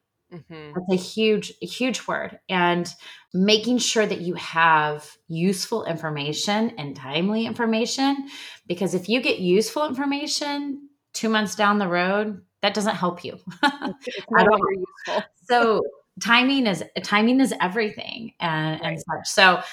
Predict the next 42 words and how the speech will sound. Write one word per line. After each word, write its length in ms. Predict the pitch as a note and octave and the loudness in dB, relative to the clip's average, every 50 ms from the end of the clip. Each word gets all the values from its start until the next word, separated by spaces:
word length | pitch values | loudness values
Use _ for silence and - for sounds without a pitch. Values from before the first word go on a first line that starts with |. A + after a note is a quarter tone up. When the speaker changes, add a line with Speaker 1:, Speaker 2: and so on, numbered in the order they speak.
| - - - | -12 -4 0
Speaker 2:
I'm 160 | G3+ G#3 G#3 | 2 2 2
excited 460 | F#3+ G3 - - A3+ A3+ A#3 B3 A3+ | 2 2 2 4 4 4 4 2 2
to 100 | A3+ G3+ | 0 2
jump 240 | - G#3 G#3+ G3+ G#3+ | 4 4 4 4 2
into 200 | G#3 G#3 G3 G#3 | 0 0 0 -2
this 320 | G#3 G3+ F#3+ F#3 F#3 - | 0 0 0 0 0 -2
and 120 | G3 F3+ - | -4 -6 -4
kind 180 | - E3+ E3 | -6 -6 -6
of 100 | F3 E3+ | -6 -8
talk 280 | - - G#3+ G#3 G#3+ A3 | -2 0 0 0 2 0
about, 460 | G3 F3+ E3+ E3+ E3+ E3 D#3 D#3 - - _ | 2 4 6 6 6 6 4 2 -2 -8 _
you 160 | F#3+ F#3+ G3+ | -6 -6 -4
know, 440 | F3+ E3 D3+ D3+ D3 E3 E3+ E3+ - _ _ _ - - F3+ | -2 -2 -4 -4 -4 -6 -8 -12 -16 _ _ _ -12 -2 0
there 180 | A3 G#3+ G#3 | 4 4 6
is 300 | G#3+ A3 A#3+ B3+ - - | 6 4 4 2 0 0
such 240 | - B3 A3 - - | 0 0 0 0 2
thing 340 | - G#3+ G3+ G3 G3 G3 F#3+ | 2 4 4 4 2 0 0
as 180 | F3+ E3+ - | 0 -2 -2
too 120 | - A#3+ G#3 | -2 0 0
much 180 | G3+ F#3+ F3+ | 0 0 0
information 560 | F#3+ F#3 F#3 F#3 F3+ F3 F3 E3+ - - D3+ C#3+ | -2 -2 0 0 2 2 0 -2 -4 -6 -6 -6
as 140 | D3 D3 | -4 -4
a 60 | E3 D#3 | -4 -4
business 360 | D#3 D3+ D3+ - D#3+ D#3 - | -4 -4 -4 -6 -6 -4 -2
owner, 400 | E3+ D#3+ D#3 D3+ D#3 D#3+ E3 - - - - - - - | -2 -2 -2 -4 -4 -6 -6 -8 -12 -18 -20 -14 -4 -2
um, 180 | E3+ E3 E3 - - | 0 0 0 -2 -4
and 160 | F3 F3 E3+ | -6 -6 -6
how 260 | - - - G#3 G3+ | -8 -4 0 0 0
high 300 | - - - F#3 F3+ F3+ | 0 0 0 0 0 2
level 520 | F3 F3 E3+ E3+ E3+ E3+ E3 E3 D#3+ E3 - - _ _ | 2 0 0 -2 -2 -2 -2 -2 -4 -6 -10 -18 _ _
and 120 | - E3+ D#3 | -12 -10 -4
how 200 | D#3+ F3+ F3 F3 | -2 -2 -2 0
much 260 | E3+ E3 E3 - D3+ | -2 -4 -4 -6 -8
into 140 | D#3 D3+ D3+ | -10 -10 -10
the 100 | D#3+ D#3+ | -10 -10
detail 440 | - D#3+ D#3 D#3 - E3 C#3+ C#3 C#3+ | -10 -10 -10 -10 -8 -6 -6 -6 -6
that 180 | D3+ - - | -8 -12 -14
you 100 | D#3 D3+ | -16 -16
need 200 | C#3+ C#3+ C#3+ - | -16 -18 -20 -18
to 60 | C#3+ | -16
stay. 540 | C3+ - - - - - - - - - - _ _ _ _ _ _ _ _ _ _ _ _ _ _ | -14 -14 -12 -12 -12 -12 -12 -14 -16 -20 -20 _ _ _ _ _ _ _ _ _ _ _ _ _ _
Speaker 1:
Yeah. 360 | G3 E3 E3 D3+ C#3 C#3+ - | -20 -18 -16 -16 -16 -16 -18